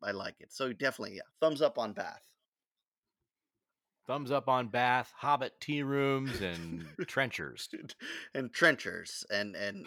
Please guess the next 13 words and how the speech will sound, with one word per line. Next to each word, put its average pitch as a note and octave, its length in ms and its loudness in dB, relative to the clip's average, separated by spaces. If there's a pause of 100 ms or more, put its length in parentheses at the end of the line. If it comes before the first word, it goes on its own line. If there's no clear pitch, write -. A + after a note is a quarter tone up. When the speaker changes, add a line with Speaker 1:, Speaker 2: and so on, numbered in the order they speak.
Speaker 1:
and G2+ 340 -6 (340)
curses G3 460 0
to - 100 -6
the D3+ 120 2
gods G#2 520 4
from G#2 280 -8
victims B2+ 440 0
of, A#2+ 220 2 (160)
of A2+ 180 0
thievery. - 480 -4
<laughs> - 40 -4 (1300)
What D#3+ 160 -4
more D3+ 100 2